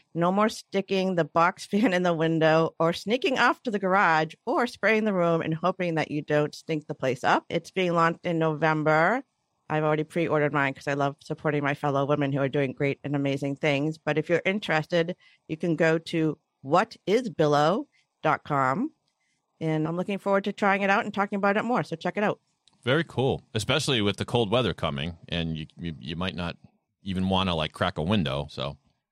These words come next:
Speaker 1: And it's really, it's sort of, it's for joints. It's really, like, sort of a joint contained space where you actually blow, or the, the air sucks into, like, something next to you. So
Speaker 2: Yeah.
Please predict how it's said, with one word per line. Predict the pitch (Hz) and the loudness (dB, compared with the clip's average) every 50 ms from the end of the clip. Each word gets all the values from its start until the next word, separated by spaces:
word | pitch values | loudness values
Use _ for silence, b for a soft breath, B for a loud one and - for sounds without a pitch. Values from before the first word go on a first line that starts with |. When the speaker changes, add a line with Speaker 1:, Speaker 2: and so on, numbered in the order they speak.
| _ _ _ _ _ _ _ _ _ | _ _ _ _ _ _ _ _ _
Speaker 1:
And | - 240 | -2 -2
it's | 262 254 - | 0 2 2
really, | 269 269 262 | 4 4 4
it's | - 240 233 | 4 2 4
sort | - 285 262 | 4 4 4
of, | 262 - | 4 4
it's | 240 240 - | 2 2 2
for | 370 330 | 0 0
joints. | 233 - 240 202 147 131 - 180 | 2 4 4 4 2 2 -2 -6
It's | 170 - | -6 -2
really, | 202 196 196 180 | 2 4 4 4
like, | 175 165 - | 4 2 0
sort | - 190 | -2 -2
of | 175 165 | 0 2
a | 160 151 151 _ | 0 0 -2 _
joint | - 180 175 170 160 - | -2 0 0 0 -2 -2
contained | - 170 156 - 180 160 156 160 160 156 160 _ _ | -4 -4 -2 2 2 4 4 4 2 0 -2 _ _
space | - - - - - 170 160 160 165 - - | -20 -20 -4 2 4 4 4 4 2 0 0
where | 160 | 2
you | 151 151 | 2 2
actually | 151 151 - 156 143 - - | 2 2 0 -4 -6 -2 0
blow, | 156 147 147 147 143 147 147 _ _ _ - | 2 4 4 4 4 2 -2 _ _ _ -4
or | 143 131 156 143 - - - | 0 2 2 2 0 -2 0
the, | 151 156 - - _ - | 0 0 0 0 _ 2
the | 175 | 4
air | 180 185 165 | 4 4 2
sucks | - - - 156 160 - - | 0 0 -2 -2 -2 -4 -8
into, | 147 143 160 | -8 -4 -2
like, | 147 147 - | -2 -2 -2
something | - 147 135 - 135 135 | -4 -4 -4 -2 -2 -2
next | 139 143 - - | -2 -2 -2 -2
to | - | -2
you. | 160 160 156 165 | 0 0 0 0
So | - 131 | 0 0
Speaker 2:
Yeah. | 110 | 0